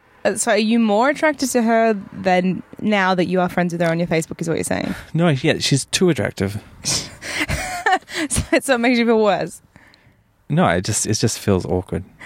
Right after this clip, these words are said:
Speaker 1: It's what? Okay. That's really interesting, though, 'cause, yeah, I guess
Speaker 2: I thought
Speaker 1: you
Speaker 2: she was
Speaker 1: have to
Speaker 2: just an
Speaker 1: just
Speaker 2: everyday girl, but she's not. She's actually probably could be, um, you know, she could probably put herself in a magazine and become famous, you know?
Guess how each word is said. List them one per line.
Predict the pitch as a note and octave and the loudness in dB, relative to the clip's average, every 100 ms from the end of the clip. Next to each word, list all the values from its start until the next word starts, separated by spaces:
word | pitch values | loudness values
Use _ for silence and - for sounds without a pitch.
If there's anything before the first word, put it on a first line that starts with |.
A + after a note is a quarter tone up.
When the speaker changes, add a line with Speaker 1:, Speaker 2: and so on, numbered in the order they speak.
| - - _ - | -20 -20 _ -12
Speaker 1:
It's | - - | -12 -4
what? | D#4+ G#4+ - | 2 2 2
Okay. | - F#4+ - C#4 C4 D#4 _ | -4 -6 -2 0 0 -4 _
That's | - D4 E4+ | -2 -2 0
really | G4 D4+ | 0 2
interesting, | D4 E4+ C4 G3 | 0 -2 -4 -4
though, | F3 F3 G3 | -4 -6 -4
'cause, | B3 G#3+ | -2 -2
yeah, | A3 A#3+ F#3 F#3 | 0 2 2 2
I | |
guess | G#3+ F3 | 0 0
Speaker 2:
I | - | 0
thought | D3+ | 0
Speaker 1:
you | A#3 | 2
Speaker 2:
she | |
was | A#3+ | 2
Speaker 1:
have | |
to | A#2 | 2
Speaker 2:
just | A#3 | 2
an | A2 | 2
Speaker 1:
just | A2 - | 0 0
Speaker 2:
everyday | A2 G#2 G2+ G2 | 0 2 0 2
girl, | F#2 E2+ | 0 0
but | - - | -4 -6
she's | - F2+ | -4 -4
not. | F2+ - | -4 -8
She's | - F#2 | -8 -4
actually | F#2 - F#2+ - _ _ _ _ - | -4 -4 -8 -8 _ _ _ _ -6
probably | - F#2+ F2+ - - | 0 0 -2 -6 -6
could | - F2+ | -8 -4
be, | F2+ F2+ - | -2 -4 -4
um, | F#2+ F2+ - _ _ _ G2+ | -4 -2 -4 _ _ _ 0
you | F2+ | 0
know, | - F#2+ _ _ _ _ _ _ _ _ - | 0 -6 _ _ _ _ _ _ _ _ -14
she | - | -12
could | G#2 - | -8 0
probably | G2+ | 0
put | F#2 G2 | 0 -4
herself | - F#2 E2+ | -2 -2 -2
in | |
a | F2 | -2
magazine | F2+ F2+ F2+ | -2 -2 -4
and | F2 | -4
become | - F2 | -4 -6
famous, | F2 F#2 D#2 E2 - | -2 -2 -2 -8 -10
you | F2 | -8
know? | F#2+ | -8